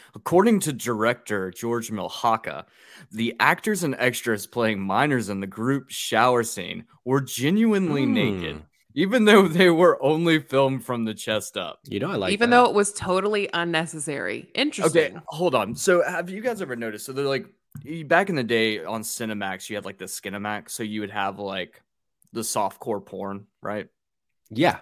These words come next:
Speaker 3: I,
Speaker 1: I found
Speaker 3: I
Speaker 1: this
Speaker 3: don't
Speaker 1: out recently. Apparently, the softcore porn films that they would shoot,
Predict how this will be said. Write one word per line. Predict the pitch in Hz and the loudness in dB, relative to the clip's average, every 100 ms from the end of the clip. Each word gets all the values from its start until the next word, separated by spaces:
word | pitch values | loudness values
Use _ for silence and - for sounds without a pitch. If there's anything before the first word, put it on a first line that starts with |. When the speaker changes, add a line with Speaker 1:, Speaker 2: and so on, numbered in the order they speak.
| - | -8
Speaker 3:
I, | 190 - | -10 -4
Speaker 1:
I | 123 | 0
found | 135 170 190 202 | 4 8 8 8
Speaker 3:
I | |
Speaker 1:
this | 190 | 4
Speaker 3:
don't | 196 | 6
Speaker 1:
out | 143 104 | 4 2
recently. | 120 120 107 80 80 55 - _ _ _ _ _ | -2 -2 -4 -6 -8 -10 -16 _ _ _ _ _
Apparently, | - 139 - 175 214 220 170 151 | -2 2 2 2 0 0 0 -2
the | 113 120 | -2 -4
softcore | - 127 131 139 - 123 | -2 0 0 -2 -4 -4
porn | - 95 101 120 | -4 -6 -4 -4
films | 160 160 160 | -6 -6 -6
that | 156 | -8
they | 156 156 | -4 -2
would | 170 170 | -2 -4
shoot, | 190 190 - | -4 -6 -8